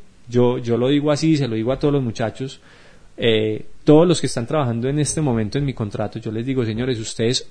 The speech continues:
hoy, lo que en una empresa tradicional aprenden en cinco o siete años, hoy lo aprenden en medio año o un año máximo". Ustedes acá están es ganando experiencia multiplicada por cinco.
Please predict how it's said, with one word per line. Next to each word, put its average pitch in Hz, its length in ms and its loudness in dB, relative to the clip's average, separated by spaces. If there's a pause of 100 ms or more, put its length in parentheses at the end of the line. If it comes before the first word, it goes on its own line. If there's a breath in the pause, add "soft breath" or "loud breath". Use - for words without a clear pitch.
hoy, 220 280 6 (500)
lo 120 180 6
que - 80 0
en 123 80 2
una 131 100 0
empresa 160 360 0
tradicional 113 500 -2
aprenden 120 400 -4
en 110 120 -2
cinco 147 440 -2
o 135 80 0
siete 120 320 -6
años, 147 240 -4
hoy 120 100 -4
lo 117 120 -4
aprenden 131 360 -2
en 101 180 -4
medio 110 360 -2
año 135 280 -6
o 120 120 -4
un 101 180 -6
año 110 180 -8
máximo". 104 360 -8 (760 soft breath)
Ustedes 147 260 6
acá 123 300 0
están 147 400 -2
es 151 260 0 (280 soft breath)
ganando 165 600 8
experiencia 139 680 4
multiplicada 131 640 2
por 123 140 -2
cinco. 131 420 0